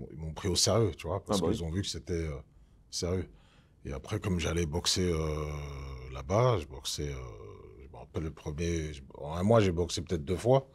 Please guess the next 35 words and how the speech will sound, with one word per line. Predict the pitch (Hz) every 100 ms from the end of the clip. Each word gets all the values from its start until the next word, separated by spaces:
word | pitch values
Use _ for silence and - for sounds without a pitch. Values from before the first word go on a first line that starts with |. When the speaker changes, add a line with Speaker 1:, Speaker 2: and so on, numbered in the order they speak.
| -
Speaker 2:
Ouais. | 95 - -
Speaker 1:
Tu | 85
vois, | 92
j'ai | 82
gagné | 82 80 85
les | 80 80
combats. | 76 87 123 - - - - - - - - - - - - 92
Après, | 95 -
à | 113
force, | - 143 -
à | 117
force, | - 156 135 -
ils | 113
m'ont, | 117 117 107 101 98 90 85 80 73 65 -
voilà, | 69 87 120 80
le, | 82 80
leur | 76 76
chef | - 113 98
du | 76 82
camp, | 117 117
me | 82
rappelle, | 78 110 92
il | 82 80 78
m'a | 78
pris | - 85
au |
sérieux. | - 85 110 127 107 82
Et |
comme | 87 85
j'ai | 78
boxé | 78 76 - 90
les, | 78 80 73 67 - - - - - -
les, | 69 73 73
euh, | 73 71 69 69 69 67
les, | 71 71 71 69